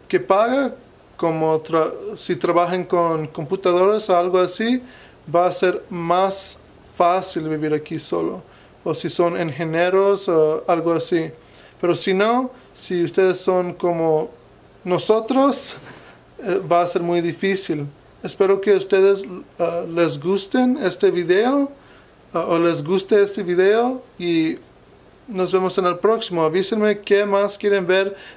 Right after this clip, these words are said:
de mi país, qué, qué quieren saber de, de mi vida, o sí, avísenme en los comentarios. Ahora tengo un poco más tiempo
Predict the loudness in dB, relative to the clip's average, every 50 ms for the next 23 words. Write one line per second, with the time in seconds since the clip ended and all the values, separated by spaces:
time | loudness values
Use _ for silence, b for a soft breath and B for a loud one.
0 | B B -2 0 0 0 0 -2 -4 -2 0 0 2 2 2 2 0 -2 -4 -6
1 | 0 0 2 2 2 0 0 0 -2 0 0 0 0 2 2 0 0 0 -2 0
2 | 0 2 2 2 0 2 2 2 2 4 4 2 2 0 -4 B B B B B
3 | B B -16 -12 -6 -4 -2 0 0 0 0 -2 -4 -6 -4 -2 0 0 2 4
4 | 4 4 4 4 2 2 2 2 2 0 -2 -4 -6 -10 -16 -20 -20 _ _ -20
5 | -18 -12 -6 -4 -4 -4 -4 -6 -4 -2 -2 -2 -2 -2 -2 0 -2 -2 -4 -6
6 | -6 -4 -4 -2 0 0 0 2 4 2 2 2 0 -4 B B B B B B
7 | -2 0 0 0 -2 -4 -4 -2 -2 -2 -4 -2 -2 -4 -2 -2 -2 -2 -2 -4
8 | -4 -4 -4 -4 -4 0 0 0 0 0 -2 -6